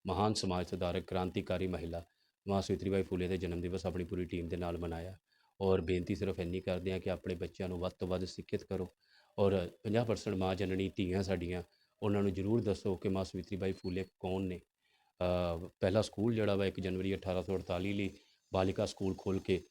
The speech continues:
ਮਾਂ ਸਵਿਤਰੀ ਬਾਈ ਫੂਲੇ ਨੇ ਪੰਜਾਹ ਪਰਸੈਂਟ ਮਾਂ ਜਨਨੀ ਨੂੰ ਅੱਜ ਉਸ ਜਗ੍ਹਾ 'ਤੇ ਮੁਕਾਮ 'ਤੇ ਪਹੁੰਚਾਇਆ ਜਿੱਥੇ ਸਾਡੇ ਰਾਸ਼ਟਰਪਤੀ ਜਿਹੜੀ ਇਸ ਟਾਈਮ ਮਹਿਲਾ ਹੈਗੀ,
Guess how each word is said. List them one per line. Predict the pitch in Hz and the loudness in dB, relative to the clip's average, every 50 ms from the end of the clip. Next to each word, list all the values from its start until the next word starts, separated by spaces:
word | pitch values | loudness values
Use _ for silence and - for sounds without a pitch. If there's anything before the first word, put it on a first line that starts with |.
| _ _ _ _ - | _ _ _ _ 0
ਮਾਂ | 101 92 | 0 0
ਸਵਿਤਰੀ | 87 - 104 92 - 98 90 | 0 0 -2 -2 0 0 2
ਬਾਈ | 98 95 | 2 2
ਫੂਲੇ | 92 - 98 90 87 95 92 | 2 2 0 0 2 2 2
ਨੇ | 92 92 | 2 0
ਪੰਜਾਹ | 90 95 92 98 95 | 0 0 0 2 2
ਪਰਸੈਂਟ | 92 98 90 - 107 101 | 2 0 -2 -4 -4 -2
ਮਾਂ | 92 92 92 95 | 0 0 0 0
ਜਨਨੀ | 92 95 90 92 95 92 | 0 0 0 0 0 0
ਨੂੰ | 95 95 92 | 0 0 0
ਅੱਜ | 87 95 101 | 0 -2 -4
ਉਸ | - - 101 87 | -4 -4 -4 -4
ਜਗ੍ਹਾ | - 98 90 98 95 | -2 -2 -2 -2 0
'ਤੇ | 95 98 | -2 -2
ਮੁਕਾਮ | 98 92 - 90 90 90 | -2 0 0 -2 -2 -2
'ਤੇ | - - 95 | -4 -6 -6
ਪਹੁੰਚਾਇਆ | 92 95 87 - 92 92 98 | -6 -4 -4 -2 -2 -2 -2
ਜਿੱਥੇ | 92 95 92 - 98 | -2 -4 -4 -4 -2
ਸਾਡੇ | 90 95 90 92 | -2 0 0 2
ਰਾਸ਼ਟਰਪਤੀ | 92 95 95 - - 117 104 95 104 104 | 2 0 0 -2 -4 -6 -4 -2 -2 -2
ਜਿਹੜੀ | 95 98 98 98 98 | 0 0 0 0 0
ਇਸ | 95 - - | -2 -2 -2
ਟਾਈਮ | - 101 95 | -2 -2 0
ਮਹਿਲਾ | 95 87 92 92 98 | 0 -2 -2 -4 -6
ਹੈਗੀ, | 95 92 95 98 101 104 | -6 -6 -8 -10 -10 -10